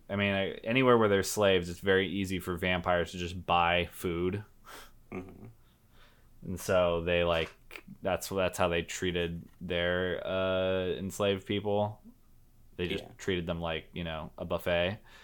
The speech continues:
Speaker 2: Mm-hmm.
Speaker 1: And so Abraham Lincoln, uh, decided to become president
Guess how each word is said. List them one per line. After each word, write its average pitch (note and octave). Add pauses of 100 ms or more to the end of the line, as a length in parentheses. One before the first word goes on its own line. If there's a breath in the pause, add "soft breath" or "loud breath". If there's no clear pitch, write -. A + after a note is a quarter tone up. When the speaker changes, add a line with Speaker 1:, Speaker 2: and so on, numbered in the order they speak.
(120)
Speaker 2:
Mm-hmm. -
Speaker 1:
And F#2+
so F#2
Abraham F#2
Lincoln, F2 (880 soft breath)
uh, D#2+ (440)
decided F#2
to F#2+
become F2+
president F2